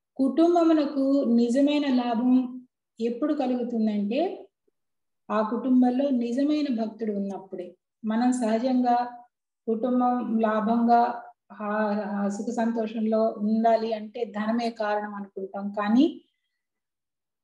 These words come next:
నిజమైన భక్తుడు అనేవాళ్ళు ఆ కుటుంబంలో ఉంటే అప్పుడు అది నిజమే, ఆ, ఆ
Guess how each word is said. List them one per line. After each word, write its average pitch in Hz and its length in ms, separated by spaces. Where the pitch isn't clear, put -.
నిజమైన 247 760
భక్తుడు 262 280
అనేవాళ్ళు 240 640
ఆ 220 140
కుటుంబంలో 240 680
ఉంటే 220 500
అప్పుడు 269 280
అది 240 300
నిజమే, 269 480
ఆ, 226 100
ఆ 226 320